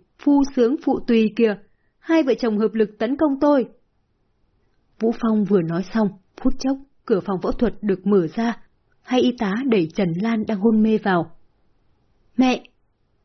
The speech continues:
Hoàng Ngân thu ý cười, vội vàng tiến đến bên giường, nhìn mẹ đang nằm trên giường. Cả trái tim cô như bị bóp chặt. Tay phải nắm chặt bàn tay lạnh băng của mẹ, thử truyền toàn bộ hơi ấm trong lòng bàn tay của cô cho bà.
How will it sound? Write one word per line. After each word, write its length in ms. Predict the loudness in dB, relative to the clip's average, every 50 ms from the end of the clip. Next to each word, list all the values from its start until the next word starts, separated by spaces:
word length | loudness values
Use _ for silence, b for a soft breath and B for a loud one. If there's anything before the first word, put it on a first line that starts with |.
| _ _ _ _ _ _ _
Hoàng 280 | -2 0 2 2 2 2
Ngân 220 | 2 2 2 4 2
thu 160 | 0 0 0
ý 120 | -4 -8 -10 -10 _
cười, 280 | -4 -2 -2 -2 -4 -10 _ _ _ _
vội 140 | 0 0 0
vàng 280 | 0 -4 -4 -4 -6
tiến 260 | -2 -2 -2 -2 0
đến 200 | -2 -2 -2 0
bên 180 | 0 0 0 0
giường, 280 | 2 2 2 2 2 0 -8 -18 _ _ _
nhìn 240 | 0 0 2 2 2
mẹ 180 | 2 0 0 -2
đang 180 | -4 -2 0
nằm 160 | 0 0 -2 0
trên 200 | -2 -2 -2 -2 0
giường. 220 | 0 0 0 0 -4 -12 _ _ _ _ _ _ _ _ _ _
Cả 180 | -2 -2 -2 -4
trái 120 | -6 -8 0 2
tim 220 | 0 0 0 0
cô 260 | 2 2 2 2 0 -4 -10 -4
như 120 | -2 -2 0
bị 100 | 0 -2 -2 -2 -2
bóp 200 | -4 -4 -4 -8 -6
chặt. 180 | -6 -6 -6 -8 _ _ _ _ _ _ _ _ _ _ _ _ _ _ _ _ _ _ _ _ _ _ _ _
Tay 140 | -2 -2 -2 -2
phải 220 | -2 -2 0 0 0
nắm 240 | 0 -2 -2 -2
chặt 180 | -2 -4 -2 -2
bàn 160 | -2 -2 -2 0
tay 160 | 0 0 2 2
lạnh 240 | 2 0 0 0 -2
băng 160 | 0 -2 0
của 140 | -2 -2 0
mẹ, 280 | 0 0 0 -2 -2 -6 b b b b b b _
thử 100 | 2 2 2 2
truyền 240 | 2 2 2 2 2
toàn 200 | 0 -2 -2 0
bộ 140 | 0 0 0
hơi 180 | 2 0 0 0
ấm 280 | 0 -2 -2 -2 -2
trong 180 | -2 -2 -2 0
lòng 180 | 0 0 0
bàn 180 | 0 0 -2 -2
tay 140 | -2 -4 -4
của 200 | 0 -2 -2 -2 0
cô 180 | 0 0 0 0
cho 120 | -2 -2
bà. 340 | -2 -2 -2 -2 -4 -6 -10